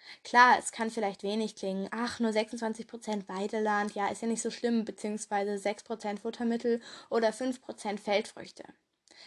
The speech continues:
Da muss man sich überlegen, wo genau werden die Häuser der Menschen und Städte und so weiter und so fort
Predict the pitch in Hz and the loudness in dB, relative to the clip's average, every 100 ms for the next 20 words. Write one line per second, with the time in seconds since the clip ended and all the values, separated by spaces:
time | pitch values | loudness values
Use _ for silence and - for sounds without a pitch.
0 | - 220 247 262 247 247 226 220 220 220 | -8 -2 -2 -2 -2 -2 -2 -2 0 2
1 | 208 185 - 202 233 294 294 277 247 240 | 4 2 -4 2 4 4 6 6 6 4
2 | 247 226 208 202 226 233 214 202 196 214 | 2 0 -2 -2 -2 0 -2 -2 -2 -2
3 | - 226 214 - - - - 214 220 226 | -4 -4 -4 -6 -10 -10 -4 -4 -2 -4
4 | 220 240 233 202 208 214 196 202 220 - | -2 -2 2 4 2 0 -6 -6 -6 0
5 | 220 220 | 2 0